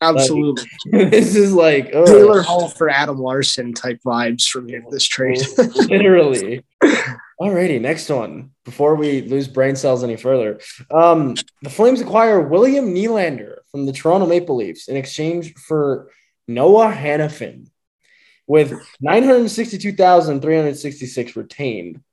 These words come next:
Speaker 2: on Nylander's deal. I'm not gonna lie, this is a good conversation starter. I, <laughs> like, it, it kinda makes sense from our perspective, depending on how you would view Mackenzie Weegar,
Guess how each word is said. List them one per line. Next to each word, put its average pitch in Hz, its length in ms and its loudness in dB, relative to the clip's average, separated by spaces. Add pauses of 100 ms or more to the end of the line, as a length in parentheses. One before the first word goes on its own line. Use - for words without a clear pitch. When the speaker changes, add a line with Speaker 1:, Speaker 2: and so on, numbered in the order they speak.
Speaker 2:
on 113 360 -10 (140)
Nylander's 127 760 -6 (120)
deal. 101 460 -10 (120)
I'm 180 160 0
not 277 160 4
gonna 277 160 2
lie, 185 260 6
this 160 180 -4
is 220 100 -8
a 233 60 0
good 160 320 -2
conversation 143 880 -6
starter. 104 600 -10 (100)
I, - 60 -8
<laughs> - 340 -12
like, 165 200 4
it, 175 180 2
it 175 120 0
kinda 370 400 2
makes 196 360 0
sense 170 240 0
from 135 160 -4
our 143 160 -6
perspective, 151 640 -4
depending 139 340 -2
on 135 80 -2
how 123 160 -2
you 131 160 2
would 123 160 -2
view 120 200 -4
Mackenzie 117 520 -8
Weegar, 101 440 -8